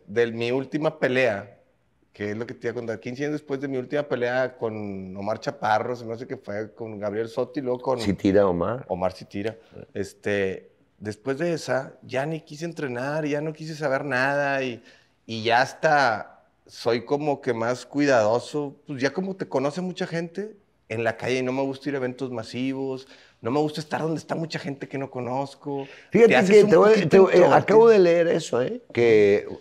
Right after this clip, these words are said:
Speaker 2: dices, ¿por qué los artistas son ariscos? Y, y la mayoría de los artistas ya no les gusta estar con gente, ni, ni ir a un centro comercial, ni a
Speaker 1: Nada.
Speaker 2: una fiesta, ni a,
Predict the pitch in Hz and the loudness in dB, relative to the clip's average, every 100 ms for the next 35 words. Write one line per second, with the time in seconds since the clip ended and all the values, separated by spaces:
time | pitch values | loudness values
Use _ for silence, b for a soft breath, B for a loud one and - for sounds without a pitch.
0 | _ - - - 107 113 - 104 90 135 | _ -14 -14 -4 0 0 2 -2 0 2
1 | 147 151 123 101 131 110 - 120 - - | 2 0 -4 -2 -2 -2 -2 -2 -4 -18
2 | _ _ _ _ - 110 110 127 135 - | _ _ _ _ -4 0 2 2 0 -4
3 | - 78 - - _ b b b b b | -12 -14 -16 -20 _ b b b b b
4 | 127 117 135 - 123 110 107 101 107 143 | 0 0 0 0 2 4 4 6 8 6
5 | 135 127 139 113 127 101 110 110 117 113 | 4 2 0 0 0 2 2 4 2 2
6 | 101 107 120 101 113 101 - 113 90 113 | 0 -2 -4 -2 0 0 0 -2 0 0
7 | 117 104 117 104 90 82 78 - 87 95 | 0 0 0 0 -2 -4 -6 -8 -6 -4
8 | 95 107 117 107 110 117 107 104 92 - | 0 2 2 0 -2 -2 0 -2 -4 -2
9 | 98 101 104 95 87 101 107 110 - 117 | 0 0 -2 -2 -2 -2 0 0 0 2
10 | 117 107 - 101 98 95 | 4 2 0 0 0 -2